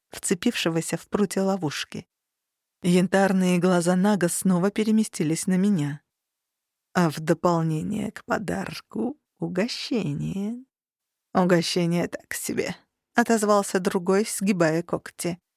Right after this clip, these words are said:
«Больше костей, чем мяса». Я начала отступать, к ручью, к спасительным стенам поместья, до которых ещё надо добраться. Нагов держала на прицеле.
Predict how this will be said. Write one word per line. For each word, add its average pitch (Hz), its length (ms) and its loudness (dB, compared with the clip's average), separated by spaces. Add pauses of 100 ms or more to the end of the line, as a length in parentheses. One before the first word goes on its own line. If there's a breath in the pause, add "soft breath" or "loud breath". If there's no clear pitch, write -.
(560)
«Больше 180 500 2
костей, 175 420 -4
чем 170 320 -8
мяса». - 520 -10 (760)
Я 233 320 6
начала 214 420 4
отступать, - 720 -6 (300)
к - 80 -2
ручью, 220 480 -2 (380)
к - 60 -16
спасительным 202 720 2
стенам 214 420 2
поместья, 214 560 2
до 185 140 0
которых 180 480 -2
ещё 185 280 0
надо 175 240 2
добраться. 165 720 -2 (580)
Нагов 220 500 4
держала 202 600 2
на 208 140 2
прицеле. 180 540 -2